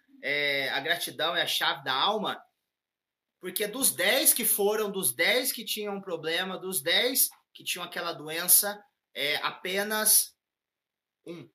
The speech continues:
voltou. Apenas um foi grato, apenas um reconheceu que foi por uma palavra de Jesus, que foi um que teve a sua cura, foi apenas um dos dez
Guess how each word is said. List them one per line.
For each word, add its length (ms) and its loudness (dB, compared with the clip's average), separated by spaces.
voltou. 460 -18
Apenas 480 -4
um 120 -8
foi 220 -6
grato, 400 -2
apenas 480 -4
um 240 -8
reconheceu 960 -2
que 120 -14
foi 340 -8
por 100 -14
uma 220 -8
palavra 480 -4
de 100 -14
Jesus, 680 -6
que 200 -18
foi 300 -12
um 180 -14
que 300 -16
teve 320 -10
a 60 -6
sua 320 -6
cura, 500 -12
foi 300 -12
apenas 560 -8
um 160 -14
dos 200 -10
dez 480 -6